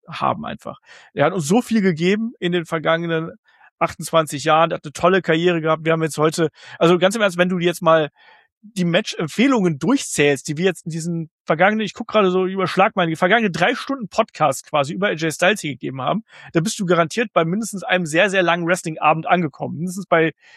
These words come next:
zehn, zwölf, fünfzehn, zwanzig Matches, die du dir problemlos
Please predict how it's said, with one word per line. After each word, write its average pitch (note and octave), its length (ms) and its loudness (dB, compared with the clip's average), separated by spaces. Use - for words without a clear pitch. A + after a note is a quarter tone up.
zehn, G3+ 320 2
zwölf, F#3 340 2
fünfzehn, G#3 380 -6
zwanzig E3+ 460 -2
Matches, E3 400 -4
die F3 40 0
du E3 120 -4
dir F3+ 140 2
problemlos F3+ 760 -2